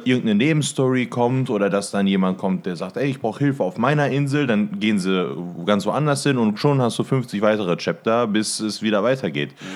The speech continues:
Speaker 1: Oder es kommt wieder irgendein Split, ne, dass einer sagt, „Ja, ich bleib hier“ oder was auch immer und so, durch solche Sachen, ähm, oder durch irgendwelche Flashbacks, keine Ahnung, da kannst du auch wieder ein paar Chapter gefüllt. Also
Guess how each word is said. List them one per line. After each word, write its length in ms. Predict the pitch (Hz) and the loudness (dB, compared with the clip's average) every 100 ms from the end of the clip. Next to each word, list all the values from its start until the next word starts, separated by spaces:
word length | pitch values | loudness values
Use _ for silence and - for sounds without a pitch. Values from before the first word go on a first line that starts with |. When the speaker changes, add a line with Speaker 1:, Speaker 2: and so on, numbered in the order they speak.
| - - | -10 -2
Speaker 1:
Oder 160 | 101 | 0
es 100 | 95 | 2
kommt 220 | - 101 | 2 2
wieder 200 | 98 95 | 2 2
irgendein 280 | 90 98 95 | 2 0 0
Split, 540 | 95 - 135 165 - - | -4 -2 0 0 -4 -6
ne, 320 | 107 135 156 - - - | -2 0 0 -6 -18 -4
dass 400 | 101 98 - - - | -2 -2 -6 -6 0
einer 360 | 110 104 101 | 2 4 2
sagt, 240 | 98 90 - | 0 -2 -2
„Ja, 260 | 90 95 82 | -4 -4 -4
ich 160 | 90 - | -6 -4
bleib 240 | 101 82 | -4 -4
hier“ 260 | 135 143 135 | -2 0 2
oder 160 | 95 85 | 0 0
was 180 | 92 | -4
auch 120 | 82 95 | -6 -6
immer 340 | 120 135 127 | -2 0 0
und 220 | 104 101 - - - - - | 0 -2 -8 -20 -20 -20 -16
so, 200 | - 95 | -10 -4
durch 200 | 95 104 | -2 0
solche 320 | 110 135 139 | 2 0 0
Sachen, 440 | 113 123 139 147 107 | 0 0 0 -2 0
ähm, 400 | 120 127 131 - - _ - - _ _ _ _ - | 0 0 -2 -6 -12 _ -20 -20 _ _ _ _ -8
oder 180 | 107 95 | -4 -2
durch 200 | 95 92 | -2 -2
irgendwelche 380 | 90 87 82 - | -4 -6 -12 -8
Flashbacks, 540 | 98 107 - 95 - | -2 -2 -2 -8 -8
keine 280 | - 95 82 | -6 -4 -2
Ahnung, 240 | 98 113 | 0 0
da 80 | 82 | 0
kannst 340 | - 87 - | -2 -6 -6
du 60 | - | -4
auch 180 | 95 - | -4 -2
wieder 140 | 92 | -4
ein 80 | 71 | -4
paar 160 | 73 - | -6 -8
Chapter 320 | - - 71 | -8 -6 -6
gefüllt. 340 | 69 78 71 | -6 -6 -4
Also 320 | 87 95 95 | -2 0 -2